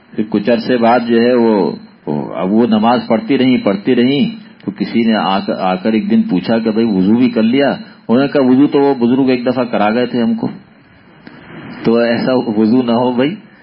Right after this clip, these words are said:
تو وضو کے، ہر نماز کے لیے الگ وضو کرنا بھی ثواب ہے، لیکن اگر، آ،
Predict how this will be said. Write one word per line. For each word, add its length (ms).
تو 140
وضو 320
کے، 520
ہر 260
نماز 360
کے 80
لیے 200
الگ 220
وضو 380
کرنا 260
بھی 140
ثواب 420
ہے، 200
لیکن 440
اگر، 360
آ، 160